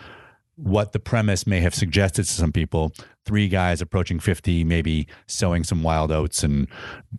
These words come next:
uh, it being kind of a romp of some sort. I think that's what everybody expected from Ray. I think that's part of the reason why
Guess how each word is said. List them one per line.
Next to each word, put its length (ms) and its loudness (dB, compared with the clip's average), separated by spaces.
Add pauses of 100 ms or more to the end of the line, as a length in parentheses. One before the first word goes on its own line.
(420)
uh, 120 2
it 240 -2
being 200 2
kind 140 0
of 60 -2
a 100 2
romp 340 0
of 140 -2
some 220 -2
sort. 400 -2
I 80 2
think 180 0
that's 220 -2
what 100 2
everybody 300 0
expected 420 -2
from 180 0
Ray. 120 2
I 80 0
think 160 0
that's 160 0
part 240 0
of 60 0
the 60 2
reason 280 2
why 300 0